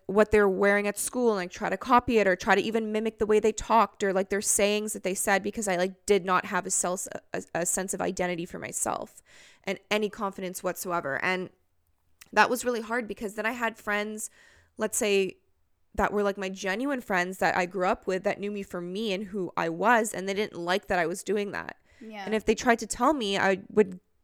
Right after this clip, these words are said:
Speaker 1: deny it and get defensive and be like, "I don't do that."
Speaker 2: Yeah.
Speaker 1: You know, I wasn't even fully aware.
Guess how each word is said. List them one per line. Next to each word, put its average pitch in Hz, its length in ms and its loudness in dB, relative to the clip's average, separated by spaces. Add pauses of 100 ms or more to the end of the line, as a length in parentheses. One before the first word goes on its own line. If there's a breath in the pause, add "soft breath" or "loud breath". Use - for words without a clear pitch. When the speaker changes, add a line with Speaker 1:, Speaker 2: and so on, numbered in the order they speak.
(380)
Speaker 1:
deny 202 320 6
it 165 220 2
and 175 120 -6
get 185 160 0
defensive 214 460 -2
and 180 100 -2
be 180 100 2
like, 170 160 2 (120)
"I 175 140 4
don't 190 200 -2
do 185 160 -2
that." - 320 -6 (200)
Speaker 2:
Yeah. 196 340 -14 (160)
Speaker 1:
You 208 80 2
know, 208 320 6 (240)
I 226 100 4
wasn't 277 240 2
even 294 120 -2
fully 247 300 4
aware. 202 680 2